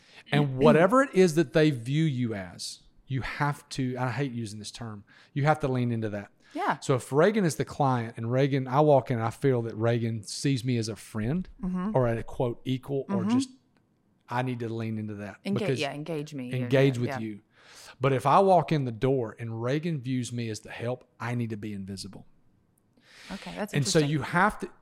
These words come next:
Speaker 1: so you'll go, you'll go two days in a row and have somebody that views you as the help,
Speaker 2: Mm-hmm.
Speaker 1: and they don't even wanna see you. They don't even know your
Speaker 2: Mm-hmm.
Speaker 1: name. And then you got, at the end of the night, the next night, they're hugging you when you leave,
Speaker 2: Mm-hmm.
Speaker 1: you know,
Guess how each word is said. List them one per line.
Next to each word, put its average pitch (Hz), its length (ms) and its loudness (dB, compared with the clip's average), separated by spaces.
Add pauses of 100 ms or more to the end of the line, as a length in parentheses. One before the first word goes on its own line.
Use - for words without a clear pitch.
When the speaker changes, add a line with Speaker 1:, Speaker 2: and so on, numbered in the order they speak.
Speaker 1:
so 151 320 2
you'll 156 340 2
go, 147 340 2
you'll 175 160 -2
go 143 320 -2
two 165 160 -4
days 127 240 -2
in 113 60 -10
a 107 40 -10
row 117 440 -2
and 120 120 -8
have 110 280 -10
somebody 127 520 -2
that 110 140 -8
views 113 380 -4
you 104 260 -8 (420)
as 113 160 -2
the 107 100 -6
help, 131 500 -2
Speaker 2:
Mm-hmm. 180 240 -4 (160)
Speaker 1:
and 120 120 -2
they 123 100 0
don't 123 160 0
even 117 120 -2
wanna 117 160 -4
see - 200 -4
you. 147 160 -2
They 131 100 2
don't 123 100 -2
even 113 120 -4
know 113 80 -4
your 82 140 -2
Speaker 2:
Mm-hmm. 107 100 -4
Speaker 1:
name. 156 260 -4 (400)
And 135 160 -2
then 131 120 -4
you 131 140 -6
got, 117 300 -6 (220)
at 117 120 -6
the 120 80 -8
end 120 100 -4
of 113 40 -4
the 113 80 -4
night, 131 260 -2
the 117 80 -4
next 143 380 -2
night, 107 220 -6 (100)
they're 113 180 -2
hugging 117 280 -2
you 113 100 -2
when 110 80 -4
you 107 140 -6
leave, 113 520 -2 (200)
Speaker 2:
Mm-hmm. 170 380 -6 (360)
Speaker 1:
you 117 80 -8
know, 107 140 -10